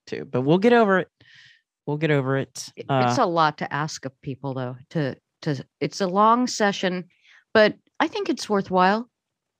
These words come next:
Speaker 2: I think, I think every, everyone has to find and browse and,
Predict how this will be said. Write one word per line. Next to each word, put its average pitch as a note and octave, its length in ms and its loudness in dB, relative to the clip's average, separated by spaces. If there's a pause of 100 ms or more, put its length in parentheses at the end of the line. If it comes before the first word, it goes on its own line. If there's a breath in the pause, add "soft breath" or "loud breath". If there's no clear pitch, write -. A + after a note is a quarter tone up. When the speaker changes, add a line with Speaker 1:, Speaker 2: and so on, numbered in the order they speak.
(220)
Speaker 2:
I A3 80 2
think, A3+ 260 -2 (240)
I G3+ 100 0
think G3+ 240 -4
every, G3 320 2 (420 loud breath)
everyone C#4 320 6
has A3+ 180 4
to G#3 80 2
find F3 460 2
and D#3 160 -2
browse D3 500 -2
and, C3 220 -10